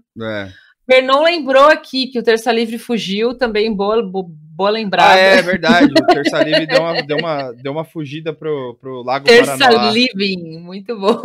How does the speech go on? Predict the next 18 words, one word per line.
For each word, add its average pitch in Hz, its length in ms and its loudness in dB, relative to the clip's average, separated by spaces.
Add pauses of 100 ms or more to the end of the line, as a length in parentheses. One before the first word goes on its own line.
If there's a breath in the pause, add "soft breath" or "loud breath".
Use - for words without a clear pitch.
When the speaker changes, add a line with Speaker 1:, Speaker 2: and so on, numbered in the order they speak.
(160)
Speaker 1:
Ele 294 180 4
tá 294 260 6
onde, 175 280 2
aliás? 135 480 -2 (920)
Speaker 2:
Hã? 254 400 2 (140)
Speaker 1:
Ele 160 180 -6
tá 214 220 -2
onde? 127 420 -6 (680)
Speaker 2:
Nos 180 240 -10
Estados 165 340 -4
Unidos, 320 380 -6
eu 190 140 -2
acho. 160 440 -2 (300)
Speaker 1:
Ah, 311 80 -8
mas 190 160 -2
ele 226 100 -6
não 214 200 -8
tinha, 160 240 -6